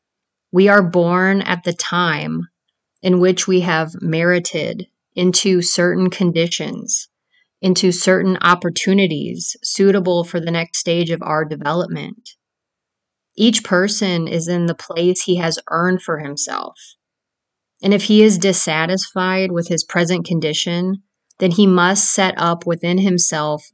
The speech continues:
the causes which will result in a better state. And this is where astrology comes in. Astrology is the mechanism which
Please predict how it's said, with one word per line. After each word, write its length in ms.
the 140
causes 640
which 240
will 160
result 640
in 140
a 100
better 600
state. 680
And 140
this 200
is 140
where 220
astrology 640
comes 300
in. 180
Astrology 960
is 160
the 80
mechanism 1000
which 420